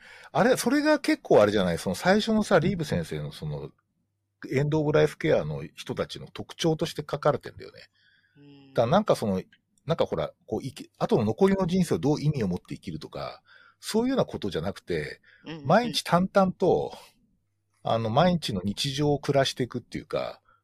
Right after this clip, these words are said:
Speaker 1: そのことがすごく重視してるんだ、みんな、みたいな感じっていうのが、<laughs> 結構、ほら、日本だと緩和ケアすとなんかさ、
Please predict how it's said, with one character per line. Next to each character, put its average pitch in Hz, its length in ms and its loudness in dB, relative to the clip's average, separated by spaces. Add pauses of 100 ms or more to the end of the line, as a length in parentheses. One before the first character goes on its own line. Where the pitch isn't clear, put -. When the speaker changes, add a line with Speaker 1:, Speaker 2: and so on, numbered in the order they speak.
(140)
Speaker 1:
そ - 160 -2
の 196 100 2
こ 233 120 -4
と 247 100 -2
が 135 100 4
す - 140 -8
ご 120 100 -2
く - 100 -10
重 98 240 -6
視 - 100 0
し - 40 -4
て 113 100 0
る 107 120 -2
ん 85 80 -4
だ、 76 100 -4
み 73 140 -8
ん 73 80 -6
な、 73 120 -6
み 71 100 -14
た - 100 -12
い - 60 -16
な - 160 -20 (640)
感 123 220 2
じ - 180 6
っ 151 40 8
て - 220 4
い - 20 10
う 151 40 8
の 120 80 4
が、 95 280 0
<laughs> - 20 -8
結 254 200 2
構、 92 380 6
ほ 127 80 0
ら、 90 140 2 (280)
日 131 100 0
本 311 200 -2
だ - 100 4
と - 60 -2
緩 190 220 4
和 220 100 6
ケ 233 120 4
ア 190 40 6
す - 80 -2
と 101 60 -4
な 110 100 0
ん 117 60 -4
か - 80 0
さ、 71 300 -6